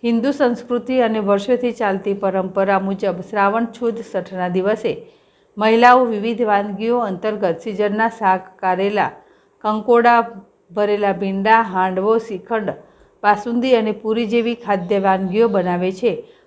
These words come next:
અને તે બીજા દિવસે એટલે કે સાતમના દિવસે ઠંડુ ખાઈને માતાજીની પરંપરા જાળવે છે. આ દિવસે મહિલાઓને રસોડામાંથી મુક્તિ મળે છે.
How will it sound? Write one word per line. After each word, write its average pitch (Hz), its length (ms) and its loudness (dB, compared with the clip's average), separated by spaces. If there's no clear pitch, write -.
અને 190 200 0
તે 190 180 2
બીજા 202 300 2
દિવસે 233 420 2
એટલે 202 300 -2
કે 220 140 -2
સાતમના 226 600 -2
દિવસે 196 440 0
ઠંડુ 190 380 -4
ખાઈને 208 360 -2
માતાજીની 226 680 0
પરંપરા 185 600 0
જાળવે 170 380 -4
છે. 139 280 -8
આ 233 120 2
દિવસે 254 400 2
મહિલાઓને 220 680 0
રસોડામાંથી 190 760 0
મુક્તિ 196 340 -6
મળે 175 280 -4
છે. 175 240 -4